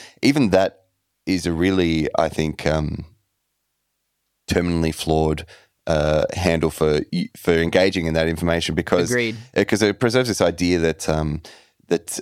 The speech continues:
Speaker 1: that there's a natural world that is static, um,
Speaker 2: Mm.
Speaker 1: desirable in a specific state, which, which is there f-, which is then protected with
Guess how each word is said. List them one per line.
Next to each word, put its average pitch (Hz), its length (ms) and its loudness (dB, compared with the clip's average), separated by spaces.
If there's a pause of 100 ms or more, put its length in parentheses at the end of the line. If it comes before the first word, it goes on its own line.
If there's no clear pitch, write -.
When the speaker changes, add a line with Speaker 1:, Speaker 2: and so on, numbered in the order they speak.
(240)
Speaker 1:
that - 180 -2
there's 82 220 0
a 82 60 2
natural 85 400 0
world 85 200 0
that 80 100 0
is 73 120 -4
static, 95 720 0
um, 76 380 -2
Speaker 2:
Mm. 120 360 -2
Speaker 1:
desirable 95 840 2
in 92 120 2
a 85 200 0
specific 92 500 -2
state, 87 420 2
which, 98 200 -2
which 90 240 -2
is 85 160 0
there 87 220 2
f-, - 260 -8
which 95 180 -2
is 95 80 -2
then 101 140 4
protected 101 500 -2
with 85 280 -2